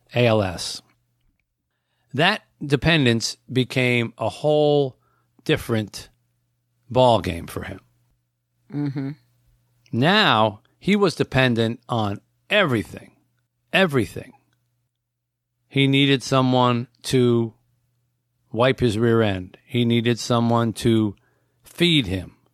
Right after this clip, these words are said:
Speaker 1: He needed someone to carry him eventually from place to place. Now,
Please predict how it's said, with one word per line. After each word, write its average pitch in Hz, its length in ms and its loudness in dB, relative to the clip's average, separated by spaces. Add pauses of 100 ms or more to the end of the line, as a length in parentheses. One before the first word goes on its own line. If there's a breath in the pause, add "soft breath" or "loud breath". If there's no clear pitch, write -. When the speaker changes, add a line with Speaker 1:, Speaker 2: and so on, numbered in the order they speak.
(1120)
Speaker 1:
He 131 220 0
needed 127 320 2
someone 131 420 2
to - 120 -4
carry 208 600 0
him 92 320 -6
eventually 104 800 -4 (440)
from 135 240 0
place 139 340 2
to - 80 0
place. - 600 -2 (1200)
Now, 151 340 0